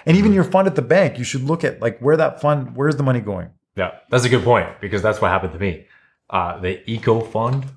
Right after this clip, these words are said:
Speaker 2: it says Eco Terra. Sounds good, doesn't it? But really, one of them was like, uh,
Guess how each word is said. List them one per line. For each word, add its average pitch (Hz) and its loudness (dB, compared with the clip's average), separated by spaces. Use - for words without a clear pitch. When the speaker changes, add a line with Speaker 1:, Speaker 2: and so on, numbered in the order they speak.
Speaker 2:
it 113 -8
says - 2
Eco 127 2
Terra. - -10
Sounds 104 0
good, 90 -6
doesn't 87 -6
it? 90 -14
But 110 0
really, 123 4
one 110 2
of 113 2
them 104 4
was 92 0
like, 90 -2
uh, 82 -4